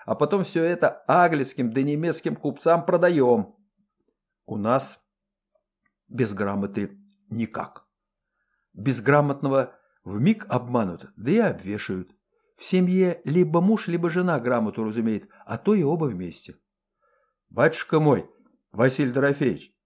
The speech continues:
по голландским чертежам галеот построил. Государь наш, почивший в бозе Пётр Алексеевич,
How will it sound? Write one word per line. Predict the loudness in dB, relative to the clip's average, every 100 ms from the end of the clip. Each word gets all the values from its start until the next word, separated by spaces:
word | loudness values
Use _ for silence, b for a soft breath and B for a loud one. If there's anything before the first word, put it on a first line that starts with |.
| _ _
по | -2
голландским | 2 4 6 6 4 0 -2
чертежам | 2 2 2 2 2 4 2 -2 _ _ _ _
галеот | 0 2 4 6 8 8 6 0
построил. | 0 0 0 0 0 -8 _ _ _ _ _
Государь | -4 0 2 4 4
наш, | 0 0
почивший | 0 2 -2 0
в | -2
бозе | 0 0
Пётр | 0 -2 0
Алексеевич, | -2 -2 -4 -4